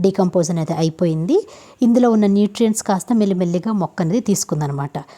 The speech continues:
అంతేకాకుండా ఇక్కడ వర్షాలు పడడం వల్ల నేను ఇంకా ఎటువంటి లిక్విడ్ ఫర్టిలైజర్ కూడా ఇవ్వలేదు. ఫర్టిలైజర్స్ ఇవ్వక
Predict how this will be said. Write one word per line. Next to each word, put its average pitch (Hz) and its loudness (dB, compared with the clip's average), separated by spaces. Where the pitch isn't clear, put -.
అంతేకాకుండా 233 0
ఇక్కడ 208 0
వర్షాలు 226 -2
పడడం 185 -2
వల్ల 175 -2
నేను 190 0
ఇంకా 175 -4
ఎటువంటి 208 0
లిక్విడ్ - -6
ఫర్టిలైజర్ 170 -8
కూడా 156 -4
ఇవ్వలేదు. 165 -2
ఫర్టిలైజర్స్ 196 -2
ఇవ్వక 240 2